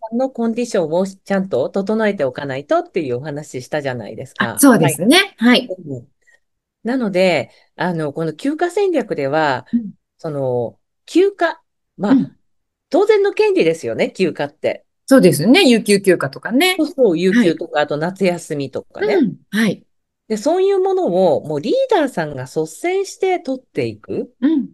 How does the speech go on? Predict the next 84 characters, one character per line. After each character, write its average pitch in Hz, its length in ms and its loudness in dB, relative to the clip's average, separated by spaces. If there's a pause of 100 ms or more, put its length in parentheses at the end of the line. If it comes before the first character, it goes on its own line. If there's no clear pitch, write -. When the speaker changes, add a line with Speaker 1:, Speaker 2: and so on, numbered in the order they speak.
Speaker 2:
う 240 60 0
ん、 208 240 0
う 202 60 -2
ん、 202 240 -2
う 196 40 -6
ん、 202 60 -2
う 190 40 -4
ん。 165 60 -8
Speaker 1:
そ - 120 -2
れ 359 100 2
を、 370 360 0 (140)
「い 233 60 2
や、 254 60 2
僕 277 240 0
は 262 100 8
い 226 120 2
い - 20 -8
か 196 100 2
ら 170 60 0
み 185 120 0
ん 208 60 2
な 214 80 2
休 202 280 -2
ん 208 60 2
で」 151 220 4
っ - 60 -20
て 147 180 0
言 147 140 2
う 170 80 -8
と、 320 120 6
さ 277 180 4
っ 339 100 2
き 226 100 2
み 208 100 0
た 165 160 2
い 143 60 0
に、 156 320 -2 (960)
「な 202 200 -4
ん - 20 -12
か - 180 -6
申 190 220 2
し 190 120 -4
訳 190 220 0
な 196 160 2
い 180 80 2
な、 208 280 0
Speaker 2:
あ - 20 -8
ー。 - 40 -10 (380)
Speaker 1:
悪 147 320 0
い 147 100 -4
な」 135 300 -2 (160)
っ - 40 -20 (140)
て 139 280 2
思 220 260 2
い 254 80 4
な 269 140 2
が 262 160 -2
ら - 0 - (160)
休 190 160 -6
暇 170 160 -4
取 170 160 -2
る - 20 -4
こ 127 140 -8
と 113 100 -8
に 117 60 -6
な 147 100 -4
っ 185 60 -8
ち 180 80 -6
ゃ - 20 -2
い 117 60 -4
ま 110 140 -8
す - 120 -18
の 95 140 -12
で。 107 300 -4
Speaker 2:
う - 20 -20
ん。 - 40 -20 (140)
そ 156 380 -8
う - 20 -6
で 165 160 -6
す 165 160 -8
ね。 190 420 0
確 190 280 -4
か 185 100 2
に。 160 500 -2